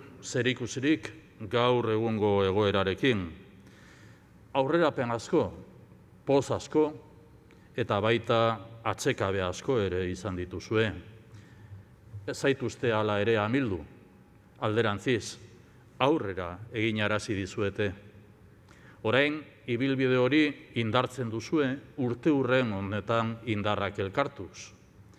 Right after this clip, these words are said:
Garuneko paralisia duten pertsonak eta desgaitasuna duten gainerako pertsonak ikustarazteko, eta beraientzako zerbitzuak eta baliabideak bermatzeko haurtzarotik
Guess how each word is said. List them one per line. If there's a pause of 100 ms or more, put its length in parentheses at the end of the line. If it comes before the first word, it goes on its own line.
(680)
Garuneko
paralisia
duten
pertsonak (300)
eta
desgaitasuna
duten
gainerako
pertsonak
ikustarazteko, (1080)
eta (480)
beraientzako
zerbitzuak
eta
baliabideak (320)
bermatzeko (680)
haurtzarotik